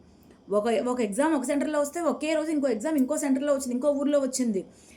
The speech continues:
ఇలాంటి సమస్యలన్నీ ఉన్నాయి. ఈ సమస్యలు పరిష్కరించట్లేదు, వాళ్ళు ఏ ఎగ్జామ్ రాసుకోవాలో తెలియట్లేదు. ఇవన్నీ పారదర్శకంగా జరగట్లేదు. మళ్ళీ ne-, మళ్ళీ నెక్స్ట్ ప్రతి సంవత్సరం నోటిఫికేషన్ వేస్తా అని చెప్తున్నారు.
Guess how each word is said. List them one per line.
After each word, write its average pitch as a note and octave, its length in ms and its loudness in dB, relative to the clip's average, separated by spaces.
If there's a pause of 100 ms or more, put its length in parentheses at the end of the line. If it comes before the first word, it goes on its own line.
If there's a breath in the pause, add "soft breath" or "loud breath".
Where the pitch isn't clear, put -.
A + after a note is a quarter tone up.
(140 loud breath)
ఇలాంటి A#3+ 220 4
సమస్యలన్నీ D#4 540 0
ఉన్నాయి. D4 420 0 (380 loud breath)
ఈ A3+ 60 2
సమస్యలు A3 380 0
పరిష్కరించట్లేదు, C#4+ 1000 0 (300 loud breath)
వాళ్ళు G#3+ 160 6
ఏ G3 180 6
ఎగ్జామ్ C#4 340 2
రాసుకోవాలో D4+ 460 2
తెలియట్లేదు. C4 720 2 (380 loud breath)
ఇవన్నీ C#4 600 4
పారదర్శకంగా D#4+ 800 0
జరగట్లేదు. A#3+ 640 2 (460 loud breath)
మళ్ళీ D4+ 220 6
ne-, D#4 280 4
మళ్ళీ E4 340 4
నెక్స్ట్ B3+ 540 -2
ప్రతి C4+ 340 4
సంవత్సరం D4 360 0
నోటిఫికేషన్ C4 480 0
వేస్తా A3+ 220 -2
అని C4 80 6
చెప్తున్నారు. A#3 460 0